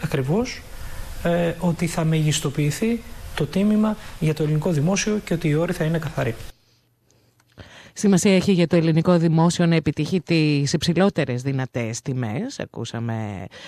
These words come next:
Speaker 2: πως συμπλήρωσε ο Υπουργός Επικρατείας Νίκος Παπάς. Και να πούμε, Θέμη, πως είναι η πρώτη φορά εδώ και είκοσι επτά χρόνια στην Ελλάδα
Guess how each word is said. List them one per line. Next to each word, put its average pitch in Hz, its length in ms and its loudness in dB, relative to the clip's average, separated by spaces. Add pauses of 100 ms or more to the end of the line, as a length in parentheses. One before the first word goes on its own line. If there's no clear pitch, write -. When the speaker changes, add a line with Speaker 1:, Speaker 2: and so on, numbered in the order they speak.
(200)
Speaker 2:
πως 170 120 -2
συμπλήρωσε 160 420 -2
ο 160 40 0
Υπουργός 151 320 -2
Επικρατείας 147 500 -4
Νίκος 143 280 -2
Παπάς. 139 460 -4 (460)
Και - 100 -4
να 196 80 0
πούμε, 285 220 -4
Θέμη, 170 260 -2
πως - 240 -6
είναι 254 200 -2 (140)
η 180 120 -4
πρώτη 226 360 -4
φορά 190 280 -2
εδώ 180 220 -2
και 180 140 -6
είκοσι 165 360 -4
επτά 170 380 -2
χρόνια 135 640 -2
στην 170 440 -2
Ελλάδα 127 760 -4